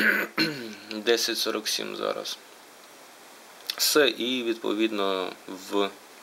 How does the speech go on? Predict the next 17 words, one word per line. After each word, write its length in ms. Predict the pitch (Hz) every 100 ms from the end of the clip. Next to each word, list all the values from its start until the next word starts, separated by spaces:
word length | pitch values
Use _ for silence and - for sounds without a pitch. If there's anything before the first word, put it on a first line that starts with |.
| 98
десять 340 | 104 101 107 -
сорок 320 | - 95 92
дев'ять 360 | 104 107 104 95
ми 100 | 95
наставили 560 | 92 - 101 95 98
будильник, 640 | 95 101 113 113 104 -
активований 640 | - - 101 101 107 107 104
у 40 |
нас, 180 | 101 98
що 460 | - - - 104 107 - - - - - - -
має 260 | 98 98
бути 340 | 92 104 104 104
звуковий 480 | 92 98 98 98 98
сигнал. 460 | - - 92 85 - - - - - - - - - - - 101
Е, 60 | 98 95
зараз 340 | 98 98 95
дочекаємося 1000 | 98 95 104 - 69 71 143 - - -